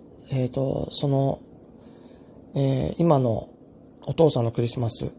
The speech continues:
という作品を、えー、もうちょっとみんなにね、聞いてもらいやすい、えー、形のものを展開していって、なおかつ、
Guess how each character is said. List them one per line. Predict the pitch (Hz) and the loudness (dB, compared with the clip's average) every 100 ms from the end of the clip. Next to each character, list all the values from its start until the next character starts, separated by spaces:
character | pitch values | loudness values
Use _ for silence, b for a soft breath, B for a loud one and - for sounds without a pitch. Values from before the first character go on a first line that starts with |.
| - - - - - - | -20 -20 -20 -20 -20 -12
と | - | 2
い | 127 | 2
う | 127 | 4
作 | 123 - | 0 -6
品 | - 143 147 | -2 0 4
を、 | 180 180 - - - - - - - - - - B B B - | 4 4 2 -10 -20 -20 -20 -20 -20 -20 -16 -16 B B B -2
え | 131 | 2
ー、 | |
も | 147 | 4
う | 185 | 4
ち | 240 | 2
ょ | |
っ | |
と | 240 131 117 | 2 2 4
み | 147 | 2
ん | 143 | 4
な | 139 | 4
に | 123 | 4
ね、 | 127 127 - | 0 -2 -6
聞 | 143 | -4
い | 131 | 0
て | 135 | 2
も | 127 | 2
ら | 127 | 4
い | 123 | 4
や | 127 | 4
す | 120 135 | 2 -2
い、 | 123 - - B B B B | -4 -6 -14 B B B B
え | 131 127 123 120 117 170 | -2 0 0 0 0 -2
ー、 | |
形 | - 127 123 - | -2 0 0 2
の | 127 | 2
も | 120 | 2
の | 123 | 2
を | 117 104 - - - - - | 2 0 -4 -6 -10 -14 -2
展 | 147 131 | 0 2
開 | 127 131 | 2 0
し | |
て | - | 2
い | 135 | -2
っ | |
て、 | - - 208 190 | -2 -2 2 2
な | 180 | 4
お | 165 | 0
か | - | 0
つ、 | 208 185 156 | 0 4 4